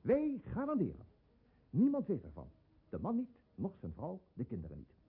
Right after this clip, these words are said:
Als zij het horen, dan hoort u het ook. U bent getuige als zij op reis gaan naar dat wonderland. Amper begrijpen. Wat wij zien is waar.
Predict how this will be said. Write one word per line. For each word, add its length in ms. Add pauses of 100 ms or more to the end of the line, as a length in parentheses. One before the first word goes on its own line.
(400)
Als 240
zij 200
het 120
horen, 380
dan 120
hoort 160
u 100
het 100
ook. 280 (480)
U 240
bent 220
getuige 540
als 160
zij 140
op 140
reis 240
gaan 220
naar 100
dat 100
wonderland. 460 (680)
Amper 600
begrijpen. 440 (680)
Wat 180
wij 140
zien 160
is 100
waar. 260